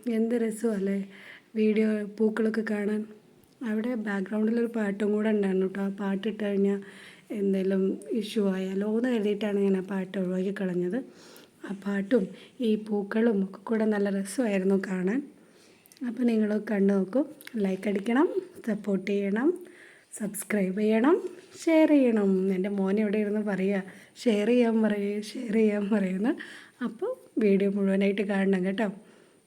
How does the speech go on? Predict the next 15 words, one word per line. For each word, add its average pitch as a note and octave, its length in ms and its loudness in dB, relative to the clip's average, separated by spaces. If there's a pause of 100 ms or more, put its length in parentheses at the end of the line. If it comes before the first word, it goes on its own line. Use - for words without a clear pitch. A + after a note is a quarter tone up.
(1200)
ഞാൻ A3 220 6
കുറച്ച് G#3 340 0
മുമ്പ് G#3 260 2
പറഞ്ഞില്ലേ, G3 380 2
നമ്മുടെ F#3 280 0
നാട്ടിലൊക്കെ, G3 680 0 (460)
ആ, A3 60 -4 (600)
കുറേ G#3 260 -2 (200)
കാണുന്നൊരു G#3 480 0 (100)
പൂവാണെന്ന്. G3+ 640 2
ആ G#3 60 -4
പൂവാണ് F#3+ 460 0
കേട്ടോ F3+ 220 -2
ഇത്. F#3+ 220 0 (120)
എങ്ങനെയുണ്ട്? A3 480 0